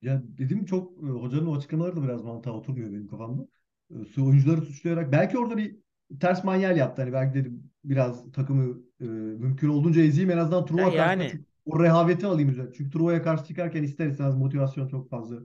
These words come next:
Speaker 1: yüksek olmayabiliyor bazen.
Speaker 2: Yani.
Speaker 1: Ligden
Speaker 2: Ama
Speaker 1: düştük,
Speaker 2: yani
Speaker 1: Truva'nın
Speaker 2: şu an öyle bir lüksleri de yok abi.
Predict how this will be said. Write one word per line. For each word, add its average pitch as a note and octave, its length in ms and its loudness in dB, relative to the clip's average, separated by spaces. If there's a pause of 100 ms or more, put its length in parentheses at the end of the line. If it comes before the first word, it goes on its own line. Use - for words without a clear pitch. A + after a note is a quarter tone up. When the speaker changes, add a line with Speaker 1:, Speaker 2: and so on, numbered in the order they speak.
(300)
Speaker 1:
yüksek B2+ 300 -6
olmayabiliyor B2 600 -6
bazen. F#2 360 -14
Speaker 2:
Yani. C3 400 -2
Speaker 1:
Ligden A2 260 -8
Speaker 2:
Ama C#3 200 0
Speaker 1:
düştük, B3+ 60 4
Speaker 2:
yani F3+ 240 6
Speaker 1:
Truva'nın A#2+ 60 -4
Speaker 2:
şu C#3+ 100 2
an D3+ 120 2
öyle D3+ 220 4
bir E3 340 2
lüksleri D#3 380 0
de A3+ 60 4
yok A3 180 2
abi. G#3 340 -2